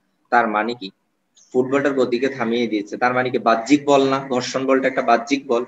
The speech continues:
নিউটন বলেছেন এই যে বাইরে থেকে যে বলটা, বাহ্যিক বল, ঘর্ষণ বলটা যদি না থাকতো, বাতাসের বাধা যদি না থাকতো, এই ফুটবলটা সারা জীবন চলতে থাকতো, এই ফুটবলটা সারা জীবন কি হইতে থাকতো? চলতে থাকতো।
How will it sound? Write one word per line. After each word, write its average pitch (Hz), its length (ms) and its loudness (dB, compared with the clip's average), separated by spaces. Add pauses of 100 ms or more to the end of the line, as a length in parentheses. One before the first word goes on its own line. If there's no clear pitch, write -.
(340)
নিউটন 156 380 4
বলেছেন 147 440 4
এই 175 380 4
যে 135 180 4
বাইরে 113 380 4
থেকে 175 280 -2
যে 143 200 2
বলটা, 110 400 0
বাহ্যিক 110 440 -2
বল, 107 200 0
ঘর্ষণ 143 420 -4
বলটা 147 280 2
যদি 143 200 -2
না 104 320 -4
থাকতো, 120 300 -6
বাতাসের 104 420 -4
বাধা 113 260 -2
যদি 135 200 -4
না 110 180 -2
থাকতো, 139 320 -6
এই 156 140 0
ফুটবলটা 143 380 0
সারা 135 260 0
জীবন 147 560 -2
চলতে 120 300 -4
থাকতো, - 340 -16 (1000)
এই 117 80 2
ফুটবলটা 123 560 0
সারা 123 280 -2
জীবন 127 460 -2
কি 123 120 -6
হইতে 107 220 -4
থাকতো? - 360 -12 (260)
চলতে 143 280 -2
থাকতো। - 300 -14